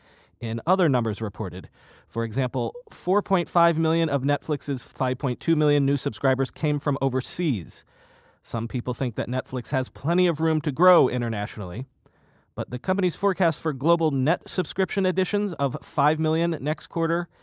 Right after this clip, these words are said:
is actually less than the five point three million added in the same quarter last year. So, in essence, people are wondering,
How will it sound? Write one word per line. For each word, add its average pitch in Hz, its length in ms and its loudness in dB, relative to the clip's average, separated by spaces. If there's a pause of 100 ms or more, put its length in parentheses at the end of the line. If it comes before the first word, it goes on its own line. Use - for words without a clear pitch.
(360)
is - 180 -12
actually 123 340 -4
less 120 460 -4
than 127 280 -2
the 120 120 -2
five 120 300 -4
point 120 200 -4
three 156 220 -2
million 147 320 2
added 131 340 0
in 120 140 -4
the 120 80 -2
same 120 240 -4
quarter 110 320 -4
last 101 320 -6
year. 139 320 0 (600)
So, 117 280 -2
in 123 180 -4
essence, - 680 -2 (200)
people 123 400 -4
are 120 100 -2
wondering, 117 460 -2